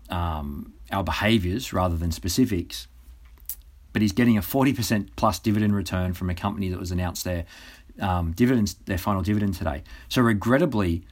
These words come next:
I jumped on Sharesight to check the total return if I'd invested ten thousand dollars into that twenty years ago, and the net result is over a twenty-four million dollar return today, an average annual return of over forty percent, over forty-seven percent year on year, which is just insane.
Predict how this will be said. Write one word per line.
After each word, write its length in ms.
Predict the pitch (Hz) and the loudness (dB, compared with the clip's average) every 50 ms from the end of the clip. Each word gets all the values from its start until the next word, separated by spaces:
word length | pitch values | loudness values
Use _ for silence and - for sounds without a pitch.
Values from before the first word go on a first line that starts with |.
| - - - | -20 -12 -6
I 100 | - 104 | -4 -2
jumped 260 | 104 117 117 120 104 | 0 0 0 0 0
on 140 | 110 104 95 | -2 -2 -2
Sharesight 580 | 85 - 101 98 110 110 - - 98 90 87 - | -2 -2 -2 -2 -2 -4 -2 -4 -4 -4 -4 -4
to 80 | - | -6
check 240 | 87 - - 104 92 | -6 -4 -4 -4 -4
the 80 | - 101 | -6 -8
total 320 | 90 - 107 104 98 98 | -4 -2 -2 0 0 -2
return 400 | 92 92 82 - 117 120 120 113 | -2 -4 -2 0 2 2 2 2
if 140 | 101 92 104 | 2 0 -2
I'd 100 | 98 95 | -2 0
invested 560 | 92 92 98 98 95 - - - 92 82 - | 0 0 0 -2 -2 -2 -2 -4 -4 -4 -4
ten 180 | - 110 104 95 | -2 0 0 0
thousand 360 | 90 101 98 95 92 95 90 | 0 0 -2 -2 -2 -2 -2
dollars 260 | 90 92 98 104 98 | 0 0 0 0 0
into 160 | 95 87 98 | 0 -2 -2
that 220 | 95 92 82 - - | -2 -2 -4 -4 -6
twenty 240 | - - 104 98 87 | -4 -2 0 0 2
years 240 | 87 95 95 117 | 2 2 2 2
ago, 320 | 120 107 95 90 82 78 - - - - - - - - - | 2 2 2 0 -2 -2 -6 -8 -12 -16 -20 -20 -18 -8 -2
and 80 | 98 101 | 0 2
the 80 | 104 | 4
net 220 | 101 107 123 123 - | 4 4 4 2 0
result 480 | 110 101 98 110 104 107 107 107 - | -2 0 2 2 2 2 2 0 -4
is 120 | 98 98 - - - - | -6 -6 -6 -4 -2 0
over 460 | 117 131 139 113 98 87 90 - - - - - - - | 0 2 2 2 0 0 -2 -4 -6 -10 -18 -20 -12 -10
a 80 | - 90 | -10 -8
twenty-four 640 | - - - 117 113 113 107 - - 117 110 107 101 | -8 -2 2 2 4 4 2 2 0 2 2 4 4
million 400 | 98 98 101 104 101 98 98 95 | 4 4 2 2 2 2 0 0
dollar 240 | 95 95 92 92 90 | 0 0 0 0 0
return 380 | 90 87 - - 90 82 82 | -2 -2 -2 0 0 2 2
today, 460 | 82 - 101 85 82 82 80 - - - - - - - - - | 0 0 0 0 0 -2 -2 -6 -10 -16 -20 -20 -20 -20 -12 -8
an 140 | - 101 - | -8 -4 0
average 360 | 110 120 123 127 143 123 - - | 2 2 2 4 2 0 0 0
annual 300 | 117 113 113 113 107 104 | 0 2 2 2 2 2
return 600 | 101 90 - - 104 104 101 95 90 87 98 - | 0 -2 -2 -2 0 0 0 0 -2 -4 -6 -6
of 140 | - 92 95 | -6 -6 -4
over 180 | 98 98 95 | -4 -4 -4
forty 380 | 90 87 - - 110 107 107 104 | -6 -8 -6 -2 -2 0 0 -2
percent, 480 | 98 - 104 - - - - - - - | -2 -4 -8 -8 -6 -6 -6 -6 -4 0
over 280 | - 127 117 113 101 92 | 2 2 4 4 2 0
forty-seven 720 | - - - 123 123 123 117 104 - 117 104 117 110 92 | -2 0 4 4 6 6 4 4 2 2 2 2 2 0
percent 420 | - 92 - - 104 92 90 - | 0 -2 0 2 2 2 0 0
year 240 | - 98 98 95 90 | 0 0 2 2 2
on 120 | 85 85 | 2 2
year, 220 | 85 85 80 71 - | 0 0 -2 -2 -4
which 180 | - 92 85 - | -4 -4 -2 -2
is 140 | 95 87 | -2 -2
just 280 | 87 - 104 92 - - | -2 -2 -4 -4 -4 -4
insane. 520 | 90 82 - - 90 87 85 80 - - | -4 -4 -4 -4 -4 -4 -4 -4 -6 -10